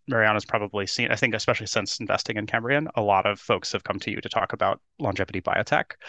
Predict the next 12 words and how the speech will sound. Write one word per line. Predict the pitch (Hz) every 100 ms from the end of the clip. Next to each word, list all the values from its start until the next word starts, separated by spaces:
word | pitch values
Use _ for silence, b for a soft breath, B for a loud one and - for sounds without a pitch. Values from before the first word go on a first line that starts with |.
| B B B B _
Um, | 147 113 101 - _
I | 143
think | 175 175
the | 170
key | - 185
differentiator | 196 190 131 104 101 135 139 156 185 B B
is | - 120 -
how | - - 139 156
much | 143 127
value | 110 92 90 104 123 165 220 - _ -
you | 117 -
ascribe | - - - 127 113 104 95